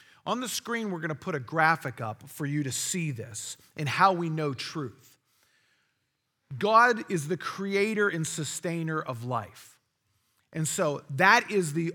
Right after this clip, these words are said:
overwhelming person of God. That's the standard because that's who God is. He creates life and he sustains life. So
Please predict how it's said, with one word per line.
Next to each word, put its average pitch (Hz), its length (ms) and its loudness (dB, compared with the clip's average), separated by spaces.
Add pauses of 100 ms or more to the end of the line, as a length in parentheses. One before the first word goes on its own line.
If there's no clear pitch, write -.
overwhelming 175 880 0 (180)
person 196 520 -2
of 131 140 -6
God. 117 360 -4
That's 202 300 4
the 240 160 -6
standard 226 600 -4
because 147 220 -6
that's 190 240 -4
who 226 240 -6
God 170 440 2
is. 202 480 -4 (540)
He 196 120 -4
creates 190 640 -2
life 196 320 2
and 170 80 -4
he 160 80 -2
sustains 185 880 -6
life. 110 340 -12
So 262 480 0